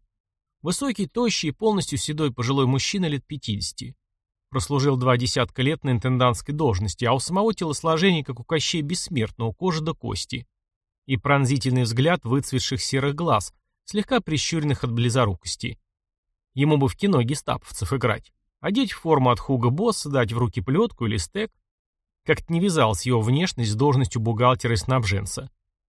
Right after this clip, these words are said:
Ведь те по стереотипам должны быть жирными с жадными масляными глазками.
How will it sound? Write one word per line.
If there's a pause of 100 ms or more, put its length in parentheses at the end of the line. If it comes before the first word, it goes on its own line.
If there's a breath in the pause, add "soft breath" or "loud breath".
(240)
Ведь
те
по
стереотипам
должны
быть
жирными
с
жадными
масляными
глазками.